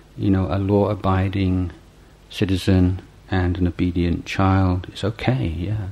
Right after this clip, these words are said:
it's a good thing. I'm anumotana. But it's a kind of a pretty, uh, low standard. Um, it's a pretty kind of narrow idea of, of what it can be to be a human being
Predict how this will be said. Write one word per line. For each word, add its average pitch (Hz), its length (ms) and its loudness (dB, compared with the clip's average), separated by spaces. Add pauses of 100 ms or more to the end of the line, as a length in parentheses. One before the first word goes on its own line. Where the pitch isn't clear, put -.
it's - 180 -12
a - 60 -14
good - 180 -2
thing. 104 400 -2 (400)
I'm 90 360 -4 (580)
anumotana. 87 880 2 (560)
But 123 120 0
it's 120 200 -6
a - 20 -6
kind 110 320 2
of 101 140 -2
a 90 80 -4 (180)
pretty, 101 480 0 (760)
uh, 85 440 -4 (260)
low 104 220 4
standard. 92 720 0 (840)
Um, 95 480 -2
it's 120 120 -12
a - 20 -20
pretty 110 200 -2
kind 107 200 0
of 90 100 -4
narrow 95 680 2 (500)
idea 95 640 2
of, 90 240 -4 (300)
of 92 200 -4
what 92 160 0
it - 200 -6
can 95 160 -2
be 98 520 0 (200)
to - 80 -6
be 95 180 -4
a - 20 -2
human 95 440 -4
being 92 460 -4